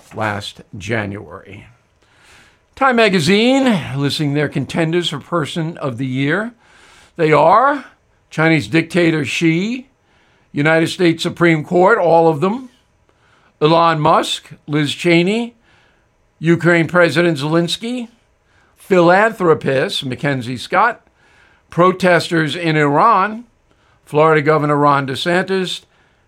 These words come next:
U S Treasury Secretary Janet Yellen. Last year's winner, you may remember, was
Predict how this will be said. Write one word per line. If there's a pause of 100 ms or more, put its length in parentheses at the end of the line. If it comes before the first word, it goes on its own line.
(140)
U
S
Treasury
Secretary
Janet
Yellen. (640)
Last
year's
winner,
you
may
remember,
was